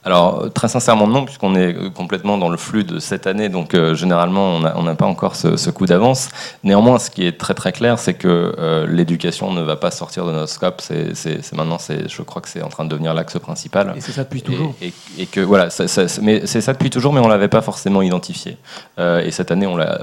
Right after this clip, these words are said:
Speaker 1: clairement identifié. Et, et c'est d'ailleurs, c'est pas anecdotique, hein, que la ministre de l'Éducation soit venue, euh, seulement cette année, c'est que, euh, on l'avait invitée les années précédentes aussi, euh, et, euh, quand bien même, euh, elle, euh, elle avait, euh,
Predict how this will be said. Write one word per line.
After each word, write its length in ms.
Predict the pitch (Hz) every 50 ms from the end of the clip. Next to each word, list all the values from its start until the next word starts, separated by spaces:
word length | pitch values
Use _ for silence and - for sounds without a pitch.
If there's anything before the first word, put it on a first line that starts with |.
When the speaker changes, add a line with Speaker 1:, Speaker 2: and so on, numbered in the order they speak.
| - 90 -
Speaker 1:
clairement 300 | - 95 95 95 98 98
identifié. 560 | 95 92 90 80 - - 85 - - 113 120 - - - - - - _
Et, 420 | - 87 87 87 87 85 - - 80
et 40 | -
c'est 160 | - - 101
d'ailleurs, 260 | 101 110 120 131 -
c'est 120 | - 90
pas 160 | 87 - 107 104
anecdotique, 480 | 101 98 90 92 90 - - 120 -
hein, 80 | 95 92
que 120 | - 92
la 120 | 82 76 76
ministre 340 | 80 80 85 87 - -
de 60 | 82 82
l'Éducation 420 | 82 78 - - 85 - - 92
soit 160 | - - -
venue, 400 | 73 71 78 78 80 80 80 76
euh, 300 | 76 - - - - -
seulement 400 | - - - - 82 87 92 95
cette 200 | - - 85 -
année, 200 | 82 90 107 117
c'est 160 | 113 - 87
que, 100 | - -
euh, 580 | 85 78 - - - - - - - _ - - -
on 120 | 92 92 87
l'avait 180 | 82 82 87
invitée 260 | 82 82 85 87 123
les 140 | 113 90 80
années 120 | 78 78 76
précédentes 480 | - - 76 - 80 82 82 - -
aussi, 380 | 82 85 - - - - - -
euh, 540 | 76 78 80 76 73 73 73 73 73 73 - -
et, 220 | 78 80 78 78 78
euh, 400 | 73 71 73 73 71 76 73 - - 73 - -
quand 100 | 82 80
bien 140 | 78 80 80
même, 200 | 85 87 90 82
euh, 300 | 76 71 69 67 69 - -
elle, 240 | - 76 71 73 73
euh, 160 | 73 73 71 73 - - - - - - _ _
elle 160 | - 78 76
avait, 220 | 78 73 76 78 73
euh, 320 | 71 69 67 65 64 64